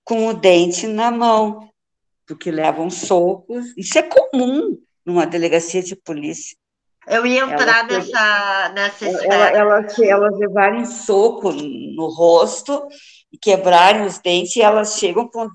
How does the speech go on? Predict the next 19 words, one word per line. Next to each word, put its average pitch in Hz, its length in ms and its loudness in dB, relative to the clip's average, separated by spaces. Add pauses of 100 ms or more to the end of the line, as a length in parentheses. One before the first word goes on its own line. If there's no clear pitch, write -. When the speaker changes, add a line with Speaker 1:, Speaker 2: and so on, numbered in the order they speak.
Speaker 1:
dentes 156 400 -8
na 214 160 -8
mão. 302 460 -2 (840)
Isso 160 240 -2
aí 185 140 4
a 226 40 4
gente 247 220 -6
tem 262 160 0
um 285 120 -6
trabalho 226 640 4 (320)
que - 80 0
até 220 220 4
é 240 40 6
bom 233 220 0
vocês 220 380 -4
saberem. 202 480 4 (300)
A 202 80 2
Polônias 214 680 2
do 202 140 -10